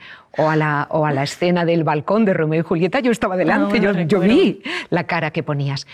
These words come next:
Speaker 1: Pero no es eso, fíjate, yo creo que es que vosotros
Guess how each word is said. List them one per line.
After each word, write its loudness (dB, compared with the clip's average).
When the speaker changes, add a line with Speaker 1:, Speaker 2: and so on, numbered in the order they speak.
Speaker 1:
Pero 2
no 4
es -2
eso, -2
fíjate, -4
yo 0
creo -2
que 0
es -4
que 0
vosotros -4